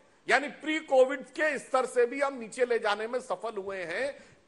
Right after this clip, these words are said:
वह मैंने फैक्ट के साथ बोल दिया। अच्छा, तीसरी बात जो आप ये कहती हैं कि साहब, आ, उनको आकर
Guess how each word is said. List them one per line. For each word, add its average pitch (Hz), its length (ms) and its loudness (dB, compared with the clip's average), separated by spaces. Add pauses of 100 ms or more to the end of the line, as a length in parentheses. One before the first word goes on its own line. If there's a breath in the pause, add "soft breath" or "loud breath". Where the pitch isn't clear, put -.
(220)
वह 269 480 8
मैंने 220 200 2
फैक्ट - 380 0
के 214 100 -2
साथ 202 180 0
बोल 196 280 -4
दिया। 185 200 -2 (400)
अच्छा, - 220 -14 (120)
तीसरी 131 320 -12
बात 190 260 -2
जो 196 60 -6
आप 170 340 0
ये 185 60 -4
कहती 180 360 -8
हैं 170 220 -10 (300 soft breath)
कि 185 80 -12
साहब, 208 400 2 (180)
आ, 147 280 2
उनको 180 480 0
आकर 214 680 2